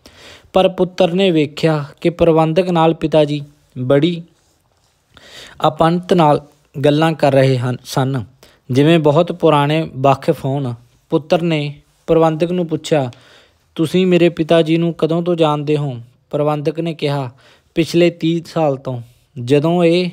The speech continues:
ਨਾਲ ਲੱਗਦੇ ਅਨਾਥ ਆਸ਼ਰਮ ਵਿੱਚੋਂ ਮੇਰੇ ਕੋਲੋਂ ਪੁੱਤਰ ਗੋਦ ਲੈਣ ਆਏ ਸਨ।" ਨੈਕਸਟ, ਨੀਲ ਆਰਮਸਟਰਾਂਗ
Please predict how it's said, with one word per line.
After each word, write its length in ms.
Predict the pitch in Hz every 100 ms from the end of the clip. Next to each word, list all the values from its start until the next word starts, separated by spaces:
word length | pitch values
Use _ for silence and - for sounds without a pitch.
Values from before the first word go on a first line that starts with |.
| - 139
ਨਾਲ 360 | 139 143 165
ਲੱਗਦੇ 540 | 156 147 143 151 156 - -
ਅਨਾਥ 340 | 156 151 156 -
ਆਸ਼ਰਮ 420 | 156 147 151 147
ਵਿੱਚੋਂ 380 | 139 135 135 131 - - _ -
ਮੇਰੇ 320 | 135 143 156
ਕੋਲੋਂ 340 | 160 147 139 135 - _
ਪੁੱਤਰ 340 | 160 143 185 180
ਗੋਦ 240 | 156 151
ਲੈਣ 260 | 143 139 131
ਆਏ 160 | 127
ਸਨ।" 360 | 117 123 120 117 - _ _ _ _ _ _ _ _ -
ਨੈਕਸਟ, 500 | 131 139 - - - _ - - - _ -
ਨੀਲ 360 | 170 170 190 202 -
ਆਰਮਸਟਰਾਂਗ 640 | 165 170 170 - 151 139